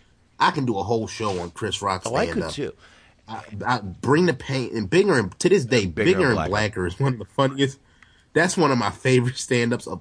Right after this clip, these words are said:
Speaker 1: all
Speaker 2: I,
Speaker 1: freaking time.
Speaker 2: I have,
Speaker 1: It was so hilarious.
Speaker 2: I ha-,
Speaker 1: I,
Speaker 2: I've got
Speaker 1: you know,
Speaker 2: both.
Speaker 1: so many lines
Speaker 2: I
Speaker 1: in
Speaker 2: have
Speaker 1: that one.
Speaker 2: both, Bigger and Blacker and the, uh,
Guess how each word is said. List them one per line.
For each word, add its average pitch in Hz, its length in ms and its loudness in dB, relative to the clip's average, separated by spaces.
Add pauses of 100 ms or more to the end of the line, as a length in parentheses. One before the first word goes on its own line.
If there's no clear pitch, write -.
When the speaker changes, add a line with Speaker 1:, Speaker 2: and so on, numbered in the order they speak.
Speaker 1:
all 107 520 0
Speaker 2:
I, 95 240 2
Speaker 1:
freaking 127 180 -2
time. - 160 0
Speaker 2:
I 95 180 2
have, 104 540 -2
Speaker 1:
It 135 60 0
was 131 260 6
so 131 160 6
hilarious. 104 340 0
Speaker 2:
I 123 80 0
ha-, 120 140 0
Speaker 1:
I, - 80 0
Speaker 2:
I've - 60 -8
got 131 120 2
Speaker 1:
you 110 60 0
know, 98 80 -4
Speaker 2:
both. 101 180 0
Speaker 1:
so 175 120 4
many 135 160 -2
lines 104 240 0
Speaker 2:
I 135 60 4
Speaker 1:
in 143 60 -2
Speaker 2:
have 139 140 0
Speaker 1:
that 90 60 -6
one. 82 80 -6
Speaker 2:
both, 85 320 -4
Bigger 95 320 -6
and 90 80 -10
Blacker 90 440 -6
and 82 360 -12
the, 78 240 -10
uh, 69 360 -10